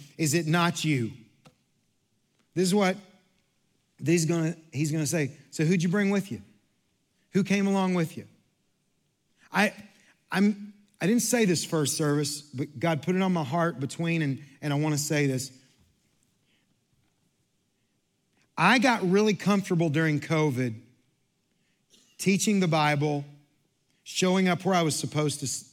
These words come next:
show up, and essentially being distanced. It's time that we go back and be the church.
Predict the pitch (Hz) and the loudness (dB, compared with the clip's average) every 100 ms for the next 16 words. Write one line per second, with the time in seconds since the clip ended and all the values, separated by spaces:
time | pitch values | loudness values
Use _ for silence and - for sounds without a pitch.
0 | _ - - 156 147 143 143 - _ _ | _ -10 -4 -2 0 0 -2 -8 _ _
1 | _ _ _ - 139 - 156 143 165 131 | _ _ _ -6 -4 -2 -2 -2 -2 -2
2 | 135 123 123 - 104 - - _ _ _ | -2 -2 -4 -6 -14 -20 -20 _ _ _
3 | _ _ _ _ _ _ _ _ _ _ | _ _ _ _ _ _ _ _ _ _
4 | _ _ _ _ _ _ _ _ _ _ | _ _ _ _ _ _ _ _ _ _
5 | _ _ _ _ _ _ _ _ _ - | _ _ _ _ _ _ _ _ _ -4
6 | 151 147 - 165 185 208 202 - _ _ | -4 -2 -4 0 2 2 0 -8 _ _
7 | _ _ _ 147 135 139 123 165 156 156 | _ _ _ -6 -2 -2 0 0 0 0
8 | 156 139 123 143 127 - - 151 110 - | -2 -4 -2 -2 -2 -6 -8 -6 -6 -12
9 | - | -20